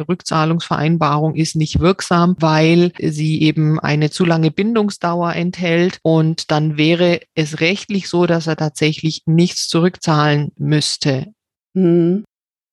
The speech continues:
Speaker 2: Also da eher eine kürzere Bindungsdauer anstreben, als dass das Ganze dann unwirksam wird.
Speaker 1: Ja,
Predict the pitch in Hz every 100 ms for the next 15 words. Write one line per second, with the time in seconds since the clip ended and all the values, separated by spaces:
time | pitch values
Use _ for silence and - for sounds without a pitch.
0 | _ _ - 175 180 170 170 180 185 185
1 | 180 175 175 208 214 220 202 202 208 202
2 | - 180 180 185 170 185 - 190 180 175
3 | - 175 - 175 - 170 165 165 170 170
4 | 156 147 - 143 147 143 143 - _ _
5 | _ _ _ 175 165 156 151